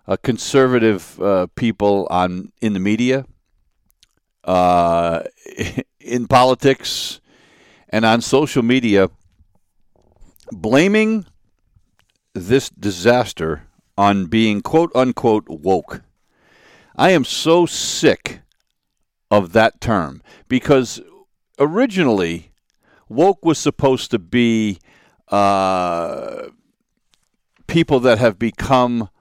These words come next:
aware of social injustices, right? It was like, you know, now all of a sudden, you know, everybody's paying attention to what's going on,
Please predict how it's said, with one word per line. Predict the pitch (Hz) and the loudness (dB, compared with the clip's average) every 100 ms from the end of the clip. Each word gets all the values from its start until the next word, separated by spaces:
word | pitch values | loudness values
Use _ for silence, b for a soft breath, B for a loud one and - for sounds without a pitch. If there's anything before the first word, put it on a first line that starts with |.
| _ - | _ -2
aware | 107 98 110 110 107 90 90 78 _ _ _ - | -2 2 2 4 4 2 0 -2 _ _ _ -4
of | 98 | -4
social | - - 135 127 - 113 107 | -4 -2 0 0 -2 -4 -4
injustices, | 107 98 82 95 - 80 - 67 - - _ - | -6 -6 -2 -4 -4 -12 -12 -12 -14 -20 _ -2
right? | 104 104 _ b b | -2 -2 _ b b
It | |
was | 98 98 | -6 -4
like, | 104 95 107 | -2 -4 -4
you | |
know, | 90 | -4
now | 95 107 | 0 0
all | |
of | 101 | 0
a | |
sudden, | 98 123 98 98 | -2 -2 -2 -4
you | 98 | -6
know, | 92 92 | -4 -4
everybody's | 95 95 92 | -4 -6 -6
paying | - 120 107 | -6 -2 -2
attention | 90 107 95 95 | -2 -2 -4 -4
to | 80 | -8
what's | 90 90 | -6 -6
going | - 90 90 | -8 -8 -4
on, | 90 90 90 | -2 -2 -4